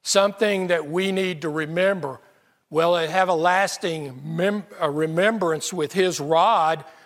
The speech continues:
just like we have a remembrance of Christ every time we do the Lord's Supper, do-, isn't it?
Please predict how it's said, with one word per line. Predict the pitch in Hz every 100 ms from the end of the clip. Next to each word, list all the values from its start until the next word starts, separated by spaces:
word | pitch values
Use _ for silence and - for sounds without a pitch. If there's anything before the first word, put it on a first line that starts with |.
| _
just | - 180 202 -
like | 202 190 180
we | 190 185
have | 196 175
a | 160
remembrance | 151 151 170 180 165 151 -
of | 143 -
Christ | 175 202 190 175 - - - _ 160
every | 170 185 180
time | 170 180 180
we | 170
do | 165 180
the | 175
Lord's | 180 190 185 -
Supper, | 233 - 123
do-, | 139 131 -
isn't | 156
it? | 113